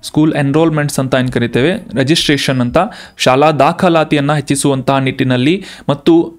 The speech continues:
ಸ್ಕೂಲ್ ರಿಟೆನ್ಷನ್ ಅಂದ್ರೆ ಶಾಲೆಯಲ್ಲಿ ಆ ಮಕ್ಕಳನ್ನ ಉಳಿಸಿಕೊಳ್ಳುವಂತಹ ನಿಟ್ಟಿನಲ್ಲೂ ಕೂಡ ಸಾಕಷ್ಟು ಪ್ರಮುಖವಾದಂತಹ ಪಾತ್ರವನ್ನ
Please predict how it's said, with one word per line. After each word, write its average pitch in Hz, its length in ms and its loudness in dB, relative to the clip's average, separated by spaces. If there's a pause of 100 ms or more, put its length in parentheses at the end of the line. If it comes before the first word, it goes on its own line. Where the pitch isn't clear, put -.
(120)
ಸ್ಕೂಲ್ 208 440 -2
ರಿಟೆನ್ಷನ್ 156 680 0
ಅಂದ್ರೆ 151 280 0
ಶಾಲೆಯಲ್ಲಿ 170 840 2
ಆ 139 120 2
ಮಕ್ಕಳನ್ನ 151 600 0
ಉಳಿಸಿಕೊಳ್ಳುವಂತಹ 156 1120 0
ನಿಟ್ಟಿನಲ್ಲೂ 139 540 -2
ಕೂಡ 135 240 -2
ಸಾಕಷ್ಟು 143 580 -2
ಪ್ರಮುಖವಾದಂತಹ 143 880 0
ಪಾತ್ರವನ್ನ 123 560 -2